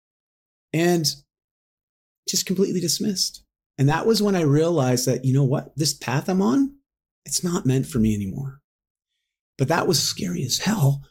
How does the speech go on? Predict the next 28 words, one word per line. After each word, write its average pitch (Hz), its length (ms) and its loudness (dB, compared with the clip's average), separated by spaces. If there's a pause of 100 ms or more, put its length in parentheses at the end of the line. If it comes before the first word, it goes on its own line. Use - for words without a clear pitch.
(200)
'cause - 120 -4
I - 20 2
was 156 140 0
like, 151 320 -2 (340)
"This 196 100 0
is 180 80 0
all 135 140 4
I've 120 160 0
known. 185 480 0 (560)
It 139 160 -2
provides 139 320 2
my 131 140 0
family 160 380 2
with 127 120 2
a 123 60 -4
great 127 260 2
income 180 560 0 (180)
and 123 280 0
safety." 143 880 2
<laughs> 185 800 0
You 156 80 6
know, - 80 6
I 147 40 0
think 143 200 4
about 117 120 2
Maslow, 147 540 2
you 139 60 6
know, 139 100 4